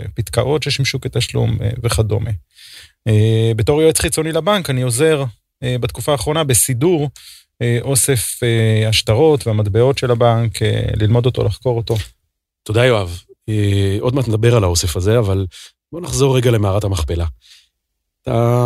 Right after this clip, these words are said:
Speaker 2: אומר שזו טעות לחשוב שאברהם שילם לעפרון ארבע מאות שקלים במטבעות? למה בעצם?
Speaker 1: פשוט כי בתקופת האבות, תקופה שעליה אנחנו מדברים,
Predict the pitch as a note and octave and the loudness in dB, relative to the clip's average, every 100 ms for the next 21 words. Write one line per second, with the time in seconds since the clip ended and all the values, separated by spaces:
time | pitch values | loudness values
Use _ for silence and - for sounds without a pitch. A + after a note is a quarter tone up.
0 | A#2+ A2+ C#3+ D3 - C#3 B2+ - G#2+ D3 | 2 0 0 -2 -2 0 0 2 0 0
1 | B2+ - D3 - B2 G2 F#2 G#2 C#3 D#3 | 0 2 2 2 2 0 -2 0 2 2
2 | C#3 G#2+ G#2+ B2+ C#3+ C3+ G#2 F2+ - B2 | 0 0 0 2 4 2 2 0 -2 0
3 | C3 D3 D3+ C#3+ - - G2+ G2+ A#2+ B2+ | 2 4 2 -2 -10 -10 -4 0 0 0
4 | B2 - G2+ G2 B2+ D3 A#2 G#2 F#2+ A#2+ | -2 -4 -2 -2 0 0 0 0 2 2
5 | E3 - - G#2 A#2 C3+ C3+ C3 - D#3 | 2 -2 -8 -2 0 2 2 0 0 -4
6 | - _ _ A2+ - E3+ - - C#3 C#3 | -6 _ _ -2 2 0 -2 -2 0 0
7 | C3 B2 A#2+ C3+ C3+ B2+ G#2+ C#3+ - - | -2 -4 -2 -2 2 2 4 2 0 -8
8 | - - C3 - B2+ C3 B2+ - B2 A#2 | -10 -4 -2 2 2 2 0 0 0 0
9 | A2+ F3 F3 D#3+ | 0 -2 -2 -6